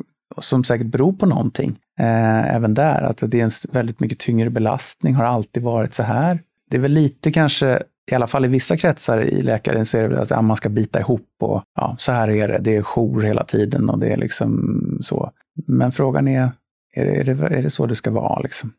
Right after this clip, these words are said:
Men, men i, i takt med att jag kände att jag, jag mådde sämre, så insåg jag också att det kanske, det behöver göra någonting annat. Jag vill nog kanske ägna mig lite mer åt det här som jag höll på med väldigt mycket i vårdcentralen. Jag satt och pratade mat, jag satt och pratade livsstil,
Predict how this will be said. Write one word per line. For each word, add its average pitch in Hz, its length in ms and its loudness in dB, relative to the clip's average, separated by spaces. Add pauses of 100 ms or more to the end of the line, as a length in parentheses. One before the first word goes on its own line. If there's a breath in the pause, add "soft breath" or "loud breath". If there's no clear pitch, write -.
Men, 143 140 2
men 143 400 2
i, 156 300 4
i 147 60 2
takt 156 280 -2
med 147 100 4
att 135 100 0
jag 131 100 2
kände 131 320 2
att 131 160 -4
jag, 135 280 0 (100)
jag 120 120 -2
mådde 117 220 0
sämre, 123 540 2 (220)
så - 260 -2
insåg 117 320 2
jag 110 120 2
också - 200 -4
att 113 100 -6
det 110 140 0
kanske, 110 640 -2 (180)
det - 200 -14
behöver 117 340 0
göra 117 240 2
någonting 123 240 2
annat. 120 500 2 (600 loud breath)
Jag 120 200 2
vill 135 200 2
nog 117 180 2
kanske 110 300 0
ägna 120 360 2
mig 123 160 4
lite 107 200 0
mer 117 460 4
åt - 200 -4
det - 60 -2
här 113 200 0
som 123 180 -2
jag 113 60 0
höll 113 120 0
på 165 300 2
med 110 200 2
väldigt 117 240 -2
mycket - 220 0
i 196 40 2
vårdcentralen. 131 520 0
Jag - 80 0
satt - 200 -4
och - 80 -6
pratade 113 460 0
mat, 110 420 2
jag 135 120 -4
satt - 160 -8
och 131 80 -10
pratade 135 400 -2
livsstil, 113 600 0